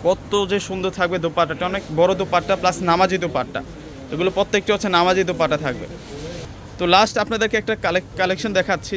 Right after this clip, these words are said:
যেটা হচ্ছে মাল্টি মিনাকারি প্রিন্ট করা। এটা তো অসম্ভব নাইস, এটা অসাধারণ সুন্দর থাকবে। আমি একটু দেখিয়ে দিচ্ছি আপনাদেরকে এই থ্রি পিসটা। এগুলোর প্রত্যেকটা ফ্রন্ট সাইড, ব্যাক সাইড উভয় পাশে কিন্তু চমৎকারভাবে প্রিন্ট করা থাকে। এই কামিজের প্রিন্টটা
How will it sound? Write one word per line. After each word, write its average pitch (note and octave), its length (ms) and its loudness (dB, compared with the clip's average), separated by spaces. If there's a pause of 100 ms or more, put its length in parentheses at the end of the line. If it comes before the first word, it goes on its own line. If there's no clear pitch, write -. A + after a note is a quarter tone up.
যেটা F3 200 0
হচ্ছে - 180 -2 (160)
মাল্টি A3 340 4
মিনাকারি G#3+ 400 0
প্রিন্ট D#3 220 -2
করা। A#2 200 -2
এটা F#3 200 0
তো G#3 40 2 (200)
অসম্ভব G#3+ 420 0 (120)
নাইস, G#2+ 180 -2 (580)
এটা D#3 120 4 (160)
অসাধারণ A3+ 520 4
সুন্দর F#3 220 0 (100)
থাকবে। C#3+ 240 0 (680)
আমি D#3+ 160 0
একটু G3 200 -2
দেখিয়ে F#3+ 240 6
দিচ্ছি F#3+ 220 -2
আপনাদেরকে E3+ 360 -2
এই D#3+ 100 -4
থ্রি F#3 160 -4
পিসটা। D#3 280 -4 (400)
এগুলোর G#3+ 240 4
প্রত্যেকটা A3+ 380 2 (100)
ফ্রন্ট G#3 260 4
সাইড, A3 220 4
ব্যাক F#3+ 160 4
সাইড G#3 180 4
উভয় G#3 220 4
পাশে G3 220 2
কিন্তু G3+ 140 -2 (100)
চমৎকারভাবে F#3+ 600 -2
প্রিন্ট F#3 240 -2
করা F#3+ 200 4
থাকে। F3+ 180 -2 (260)
এই G#3 80 4 (100)
কামিজের G3 400 -2
প্রিন্টটা F3+ 240 -2